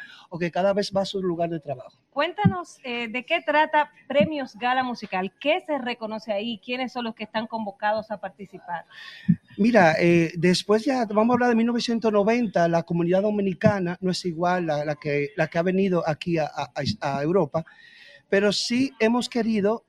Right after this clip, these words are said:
Speaker 1: de resaltar ese talento que tienen los jóvenes. Cuando se habla de los jóvenes en la República Dominicana, siempre se habla de las bandas juveniles, pero nunca se habla del talento, del arte que tienen ellos, de la música que producen.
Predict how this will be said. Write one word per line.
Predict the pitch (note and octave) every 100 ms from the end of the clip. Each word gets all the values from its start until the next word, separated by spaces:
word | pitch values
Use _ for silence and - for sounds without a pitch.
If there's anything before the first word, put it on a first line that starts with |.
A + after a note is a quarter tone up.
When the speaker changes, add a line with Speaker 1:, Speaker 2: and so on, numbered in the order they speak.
| -
Speaker 1:
de | E3 E3+ E3
resaltar | E3+ - F3+ D#3+ - G#3+ A#3+ -
ese | F#3 G#3+
talento | G3 F#3 G#3 G#3+ D#3 D#3
que | D#3+
tienen | F#3 F#3
los | F3 D3
jóvenes. | E3+ C#3+ C3 B2 - - - - -
Cuando | G3+ G#3+
se | -
habla | B3 D#4 C#4+
de |
los | A3+ G3
jóvenes | G#3+ A#3+ B3+
en |
la | A3+
República | G3 F#3+ A3+ B3 A#3
Dominicana, | G#3+ G#3 G3+ A3 A3+
siempre | A3+ A3+
se | - A3
habla | A3+
de | G3+
las | F#3
bandas | G3 G3+
juveniles, | E3+ D#3+ D3 B2 B2 - _ _ _
pero | F3+ F3+
nunca | F#3 B3 D4 B3+
se | B3
habla | B3 C4+ C#4 -
del | F3+ E3
talento, | D#3+ D#3+ F3 D#3 D3+
del | D#3+
arte | F#3+ F3+ E3
que | D#3+
tienen | D3 D#3+ D#3
ellos, | C#3+ D3
de | D#3+
la | D#3+
música | E3+ D#4 B3 F#3+
que | F3
producen. | E3+ F3 B3+ - C3